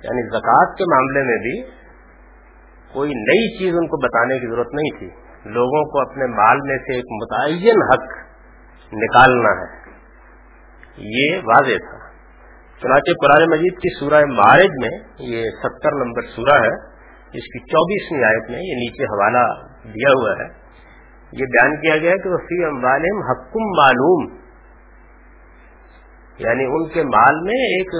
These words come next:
متعین حق ہے، جانا پہچانا حق ہے، وہ جانتے ہیں اس بات کو کہ انہیں کیا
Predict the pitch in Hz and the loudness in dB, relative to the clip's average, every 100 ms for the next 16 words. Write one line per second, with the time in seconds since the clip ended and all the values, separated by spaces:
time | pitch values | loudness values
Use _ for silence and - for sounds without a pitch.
0 | 143 120 123 220 277 233 127 - - - | -2 -2 2 2 2 0 -4 -10 -18 -20
1 | - - - - - 107 - 202 262 254 | -20 -20 -20 -20 -20 -12 2 4 4 2
2 | 156 - 131 127 107 104 - 90 - - | 0 0 -2 0 -2 -6 -12 -20 -20 -20
3 | - - - 160 190 123 151 208 233 196 | -20 -20 -12 -8 -2 2 2 2 0 2
4 | 156 - 107 104 - - - - _ - | 0 0 0 0 -4 -12 -12 -18 _ -20
5 | - - _ _ - 117 113 110 131 135 | -20 -20 _ _ -14 -8 -8 -8 -6 -4
6 | 139 139 - 156 | -4 -6 0 4